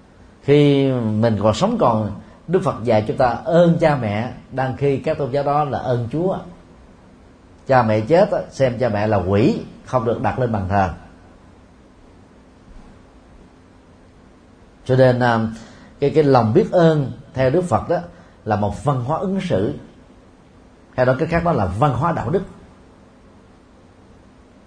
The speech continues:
Hồi nãy ngồi ở bàn ăn đó thì, à, Đại Đức Nhuận Phổ có chia sẻ với thầy về cái văn hóa,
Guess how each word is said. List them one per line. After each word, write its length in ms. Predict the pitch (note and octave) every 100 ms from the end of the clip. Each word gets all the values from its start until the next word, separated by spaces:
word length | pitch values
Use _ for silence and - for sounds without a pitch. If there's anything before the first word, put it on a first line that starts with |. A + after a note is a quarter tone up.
| - - - - - - - - - - - - - - - - - - - - -
Hồi 140 | B2
nãy 400 | A#2+ A#2 C3 E3
ngồi 320 | F3+ B2+ A#2+ A2
ở 80 |
bàn 200 | A#2+ A2
ăn 220 | B2 C3+ C3+
đó 140 | D#3 -
thì, 200 | A2+ A2
à, 140 | G#2+
Đại 200 | G2+ G2+
Đức 140 | C3 E3+
Nhuận 160 | A2+ G#2+
Phổ 440 | F#2+ F#2+ G#2 F#3 G3 - - - - - - - - - - - - - - - - - -
có 100 | D3 D3
chia 160 | C3+
sẻ 420 | - G#2 G#2+ B2
với 360 | C3+ C#3+ D3+ F3
thầy 400 | E3+ A2 G#2+ G#2 G2+ - - -
về 280 | G#2+ G#2+ G#2
cái 160 | G2+ C3+
văn 280 | B2 B2+ A#2
hóa, 260 | C3 C#3+